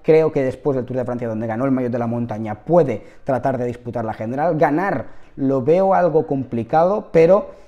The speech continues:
sí que es un ciclista con serias garantías para tratar de, de disputar el podium, y cuando estás metido ya en la lucha para el podium,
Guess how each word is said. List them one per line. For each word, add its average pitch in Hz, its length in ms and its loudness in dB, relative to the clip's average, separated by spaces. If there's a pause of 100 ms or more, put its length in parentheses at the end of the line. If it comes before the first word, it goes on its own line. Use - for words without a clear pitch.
sí - 260 -4
que 156 100 -2
es - 80 -4
un 143 120 -2
ciclista 131 560 -2
con 107 540 -4
serias 156 380 -2
garantías 123 600 -2
para 117 320 -4
tratar 101 400 -8
de, 101 340 -6
de 98 100 -10
disputar 101 400 -12
el 101 100 -10
podium, 135 280 0
y 98 40 -10
cuando 98 180 -10
estás 113 160 -8
metido 110 300 -10
ya 120 100 -6
en 113 60 -6
la 110 100 -8
lucha 107 200 -8
para 104 160 -4
el 104 60 -6
podium, 120 400 -4